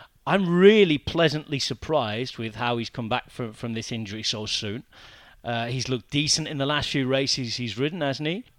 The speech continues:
Top ten in Hungary. He was top ten in Romandie as well. Um, I've been really pleasantly surprised with him, and it's gonna be interesting to see how he goes, what he does.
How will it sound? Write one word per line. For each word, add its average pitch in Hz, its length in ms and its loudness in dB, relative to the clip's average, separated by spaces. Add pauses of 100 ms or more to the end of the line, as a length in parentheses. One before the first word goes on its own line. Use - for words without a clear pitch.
Top - 200 -2
ten 147 200 4
in 135 80 2
Hungary. 185 500 2 (140)
He 131 160 -2
was 123 220 -2
top - 200 -2
ten 139 200 -2
in 131 100 -2
Romandie 156 540 0
as 143 160 0
well. 156 400 4 (420)
Um, 147 320 -4
I've 185 140 4
been 302 220 0
really 113 260 0
pleasantly 117 320 -8
surprised 202 420 -4
with 131 120 0
him, 127 80 -2
and 165 160 -2
it's - 80 -10
gonna 220 180 -2
be 175 80 4
interesting 196 380 -4
to 131 40 0
see 127 220 0
how 110 220 2
he 107 80 -2
goes, 104 400 -6
what 123 160 -2
he 110 40 -8
does. 147 480 -4